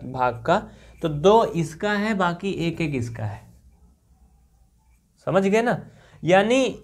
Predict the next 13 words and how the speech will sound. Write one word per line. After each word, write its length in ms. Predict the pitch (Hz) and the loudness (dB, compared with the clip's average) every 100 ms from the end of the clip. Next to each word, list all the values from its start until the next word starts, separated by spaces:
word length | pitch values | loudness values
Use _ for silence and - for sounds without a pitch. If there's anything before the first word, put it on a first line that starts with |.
| - 202 | -8 -2
इसमें 420 | 196 214 233 247 | 0 2 2 4
जो 140 | 226 220 | 6 4
चीज़ 220 | 226 208 | 4 2
बोया 280 | 185 190 180 | 4 6 6
जाएगा 360 | 175 165 170 185 | 4 4 4 4
इतने 360 | 160 147 143 | 4 2 2
में, 380 | 143 151 110 - | 4 2 0 -2
वो 140 | 147 202 | 4 4
आधे 540 | - 143 156 156 185 | 4 2 2 2 0
के 100 | 175 | 0
बराबर 340 | 139 123 117 110 | 0 0 2 0
होगा 240 | 110 117 | 0 -2
पूरे, 300 | 117 113 104 | -2 -2 -2